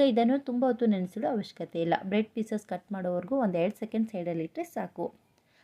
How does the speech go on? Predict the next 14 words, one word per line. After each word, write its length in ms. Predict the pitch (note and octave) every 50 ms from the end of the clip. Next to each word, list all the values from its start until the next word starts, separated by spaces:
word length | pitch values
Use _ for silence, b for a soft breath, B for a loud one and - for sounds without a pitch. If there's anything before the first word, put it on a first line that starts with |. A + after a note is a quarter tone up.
| b _
ಅಷ್ಟರಲ್ಲಿ 360 | A3 A3+ A3 - A#3 A3 G#3
ಈ 60 | F#3+ F#3+
ಕಡೆ 120 | - F3
ನಾವು 180 | F3 F#3 B3 D#4
ಬ್ರೆಡ್ 280 | - - G#3 F#3 F3 -
ಪೀಸಸನ್ನು 480 | - F3+ - F3+ F3+ - F#3 F#3 A3+
ಕಟ್ 200 | A3 A3+ G3+ - -
ಮಾಡ್ಕೊಳ್ಳೋಣ. 480 | F3 E3+ E3+ - - E3+ E3+ E3+ F#3+ C#4 G4+ A#4 B B B B _ _
ನಾನಿಲ್ಲಿ 320 | B3+ B3 A#3 A#3+ A3+ A#3 C#4 -
ಐದರಿಂದ 380 | - G3 F#3+ G3+ G3 G3 G3 G3+
ಆರು 120 | G3 F#3+ F3+
ಬ್ರೆಡ್ 240 | F3 G3 F3 F3 -
ಪೀಸಸನ್ನು 480 | - F#3+ - F#3+ F#3 - F#3+ F3 E3+ E3
ತೊಗೊಂಡಿದ್ದೀನಿ. 560 | - E3+ E3 E3 E3 D#3+ D#3 F3 F#3 G#3+